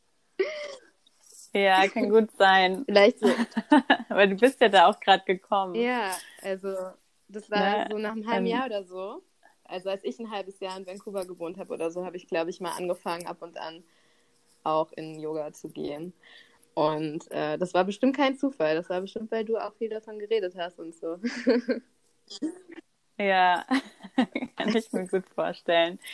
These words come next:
Speaker 1: Und wirst du immer dabei
Speaker 2: Ja,
Speaker 1: bleiben?
Speaker 2: also mittlerweile ist es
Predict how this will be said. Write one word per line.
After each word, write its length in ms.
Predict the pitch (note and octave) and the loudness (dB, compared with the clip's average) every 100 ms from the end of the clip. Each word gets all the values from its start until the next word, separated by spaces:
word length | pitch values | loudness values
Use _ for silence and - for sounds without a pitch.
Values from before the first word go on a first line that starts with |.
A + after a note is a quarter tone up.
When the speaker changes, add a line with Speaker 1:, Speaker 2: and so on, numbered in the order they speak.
| - - - | -16 -14 2
Speaker 1:
Und 360 | G#3+ A#3 A3+ | 6 6 6
wirst 240 | G3+ A3 - | 4 4 4
du 60 | |
immer 220 | - G#3+ G3 | 0 2 2
dabei 240 | F#3 F3+ E3+ | 2 2 4
Speaker 2:
Ja, 300 | G#3 A3 A#3+ | 8 10 10
Speaker 1:
bleiben? 60 | - | 10
Speaker 2:
also 240 | G#3 G#3+ | 8 8
mittlerweile 680 | G#3+ A3+ A#3 F#3 F3+ G#3 A#3+ | 8 8 6 6 4 2 -2
ist 120 | F#3+ A3+ | -6 -10
es 160 | A3+ | -18